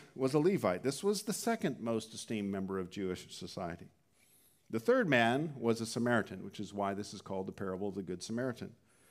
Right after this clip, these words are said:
Samaritans were, um, an ethnic group of people that were looked down on by the Jews.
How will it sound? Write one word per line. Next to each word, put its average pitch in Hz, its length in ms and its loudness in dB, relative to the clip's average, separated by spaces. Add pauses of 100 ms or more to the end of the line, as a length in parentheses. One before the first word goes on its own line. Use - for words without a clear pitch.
(320)
Samaritans 165 680 4
were, 131 440 6 (240)
um, 113 500 -4
an 127 160 4
ethnic 156 320 2
group 123 220 0
of 104 100 -4
people 110 320 0
that 123 160 0
were 123 120 4
looked 147 340 0
down 143 240 0
on 101 180 0
by 104 220 0
the 117 80 -8
Jews. 147 460 -6